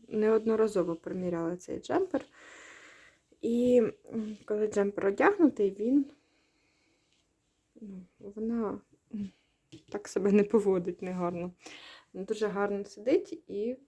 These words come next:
все прямо так, як я планувала. Як я планувала, як Саша просив.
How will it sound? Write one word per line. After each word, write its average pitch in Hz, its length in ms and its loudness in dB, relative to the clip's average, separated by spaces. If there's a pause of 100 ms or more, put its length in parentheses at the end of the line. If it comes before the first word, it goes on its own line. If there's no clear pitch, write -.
все - 300 -8
прямо 208 400 -6
так, 202 280 -12
як - 200 -10
я 196 200 -2 (600)
планувала. 202 580 -2
Як 196 220 -8
я 320 120 0
планувала, 220 560 -4
як 185 260 -8 (580)
Саша 214 400 -2
просив. 214 580 -8